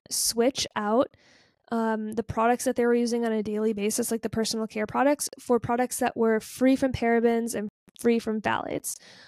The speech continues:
Um, so it didn't necessarily look at fragrances or anything like that in this study, but two big ones. So they basically took women at the start of the study and they said, "Okay, come into the study," and they took a biopsy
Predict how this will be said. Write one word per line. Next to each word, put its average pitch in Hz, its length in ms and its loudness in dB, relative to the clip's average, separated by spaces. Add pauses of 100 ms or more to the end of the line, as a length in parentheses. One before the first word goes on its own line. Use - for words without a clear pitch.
(180)
Um, 226 220 -2
so 233 120 0
it 226 80 0
didn't 269 220 0
necessarily 262 480 4
look 240 200 2
at - 120 -6
fragrances 233 640 -2
or 226 40 0
anything 214 320 -2
like 208 240 -4
that 214 280 -2
in 220 160 -4
this 208 160 -4
study, 240 400 -2 (480)
but 233 200 0
two 294 320 4
big 226 240 0
ones. 208 420 -10
So 233 120 -2
they 233 360 4
basically 285 540 2
took 262 380 0
women 220 440 -2 (680)
at 247 100 -8
the 240 100 0
start 233 260 2
of 240 40 2
the 254 100 2
study 220 300 0
and 214 100 0
they 214 80 0
said, 214 220 -4
"Okay, - 160 -2 (760)
come 285 180 0
into 320 160 2
the 349 100 2
study," 262 320 0
and 240 140 -4
they 233 80 2
took 254 280 -4
a 233 80 -2
biopsy 233 840 0